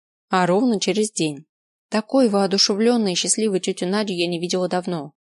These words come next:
Рядом с ней такой же счастливой улыбкой сияла Вика. "У нас женский день",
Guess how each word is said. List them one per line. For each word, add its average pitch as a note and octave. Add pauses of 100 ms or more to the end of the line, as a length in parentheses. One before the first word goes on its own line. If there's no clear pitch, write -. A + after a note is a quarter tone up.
(380)
Рядом F#3
с -
ней A3+
такой G#3+
же G#3
счастливой F#3
улыбкой F#3
сияла F#3
Вика. F3 (1300)
"У G3+
нас G#3
женский C4
день", F#3